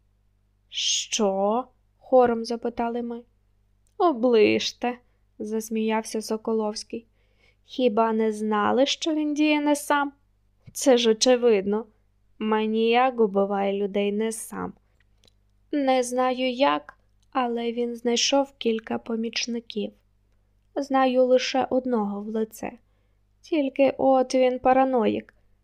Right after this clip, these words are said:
та годинник мої люди все ж стягнули.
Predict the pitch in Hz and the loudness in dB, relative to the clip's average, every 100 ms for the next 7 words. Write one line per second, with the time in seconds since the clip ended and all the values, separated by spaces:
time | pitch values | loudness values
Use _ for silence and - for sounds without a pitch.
0 | _ - 269 247 247 254 247 226 285 294 | _ -6 -2 2 4 6 6 8 6 6
1 | 247 247 233 233 240 262 240 233 - 240 | 0 0 0 2 4 4 4 2 -2 -4
2 | 226 - - 269 247 240 214 202 - | -2 -4 -6 -6 -6 -6 -6 -6 -10